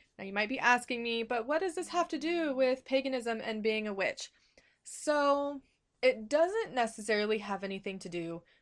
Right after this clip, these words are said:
with being a witch. In my opinion, though, and now keep this in mind, I do not speak for all pagans. I do not speak for all paths. I cannot speak for all traditions. But within my tradition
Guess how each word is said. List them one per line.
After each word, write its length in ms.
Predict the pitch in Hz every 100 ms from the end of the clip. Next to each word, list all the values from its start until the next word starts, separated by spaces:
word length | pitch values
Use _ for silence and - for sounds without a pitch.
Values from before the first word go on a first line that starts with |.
| -
with 180 | 185 -
being 320 | 175 165 165 _ _ _ -
a 100 | 190
witch. 560 | 185 - - - - - _ _ _ _ -
In 120 | 269
my 120 | 269
opinion, 640 | 226 220 - 330 277 196 175
though, 260 | 156 170
and 140 | - 214
now 300 | 208 196 - _ _ -
keep 220 | - 247
this 180 | 269 269
in 140 | 285 254
mind, 460 | 214 214 208 208 _ _ -
I 80 | 208
do 160 | 196 233
not 200 | 240 -
speak 240 | 226 214
for 120 | -
all 140 | 202 185
pagans. 560 | - 254 294 330 349 -
I 80 | 202
do 100 | 208
not 220 | 208 -
speak 220 | - 202
for 160 | - -
all 220 | 190 180 -
paths. 640 | - 220 214 226 233 - - -
I 80 | 208
cannot 380 | 202 208 220 -
speak 180 | - -
for 120 | 175
all 100 | 185
traditions. 760 | - 170 165 - - - - _ - - _ _ _ _ _ _ _ _ _ - -
But 200 | 208 226
within 580 | 240 233 269 285 311 330 _ _ _ _ 202
my 540 | 214 220 220 226 220
tradition 680 | 226 226 196 - 190 185 180